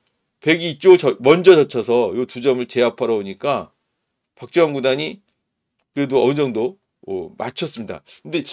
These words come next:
약간 역-, 이미 사실 약간 역전이긴 한데 이때 흙이 여기를 두면 요거 선수하고, 하자고 해야 되거든요. 근데 백-, 흙이 이걸 안 받고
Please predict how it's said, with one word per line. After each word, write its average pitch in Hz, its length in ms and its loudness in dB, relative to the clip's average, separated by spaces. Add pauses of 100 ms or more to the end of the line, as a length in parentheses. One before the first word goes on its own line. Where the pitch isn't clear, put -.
(180)
약간 202 340 6
역-, 139 220 2
이미 220 280 2
사실 170 260 4
약간 185 280 4
역전이긴 160 480 0
한데 143 480 2 (340)
이때 147 240 0
흙이 196 300 0
여기를 160 680 4
두면 107 640 -6 (840)
요거 135 180 -4
선수하고, 160 680 -6
하자고 135 400 0
해야 139 120 -2
되거든요. 104 420 -10 (200)
근데 143 140 -10
백-, 143 260 -2
흙이 175 280 -10
이걸 151 220 2
안 98 180 2
받고 104 500 -6